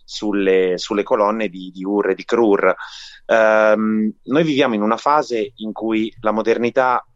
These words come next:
eh, di fatto è venuta meno in alcune sue istanze. Ad esempio, la modernità è il regno del materialismo,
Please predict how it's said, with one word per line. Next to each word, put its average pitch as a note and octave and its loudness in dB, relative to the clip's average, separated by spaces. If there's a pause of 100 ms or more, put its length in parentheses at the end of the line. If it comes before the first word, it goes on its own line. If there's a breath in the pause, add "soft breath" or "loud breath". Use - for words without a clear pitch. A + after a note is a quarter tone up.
eh, F#2+ 0 (140)
di A2+ -8
fatto A#2 0
è G#2 6
venuta G#2+ -2
meno F2+ -6
in G#2 -4
alcune G2+ -2
sue G2+ -2
istanze. F#2 0 (540 loud breath)
Ad G#2+ 0
esempio, G#2+ 2
la G#2 2
modernità A2+ 2 (360)
è G#2+ 0
il G#2 -8
regno G#2+ 0
del G2 0
materialismo, G2+ 0